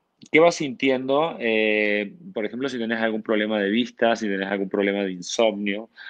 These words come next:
si estás padeciendo alguna, algún problema de ansiedad crónico, si, si estás estresado, si, eh,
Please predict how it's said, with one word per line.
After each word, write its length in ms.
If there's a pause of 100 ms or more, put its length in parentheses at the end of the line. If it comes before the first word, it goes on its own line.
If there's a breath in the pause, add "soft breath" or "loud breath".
(220 loud breath)
si 200
estás 260
padeciendo 600
alguna, 760
algún 160
problema 380
de 140
ansiedad 680
crónico, 680 (260 loud breath)
si, 1040 (140)
si 160
estás 260
estresado, 880 (380 loud breath)
si, 800
eh, 140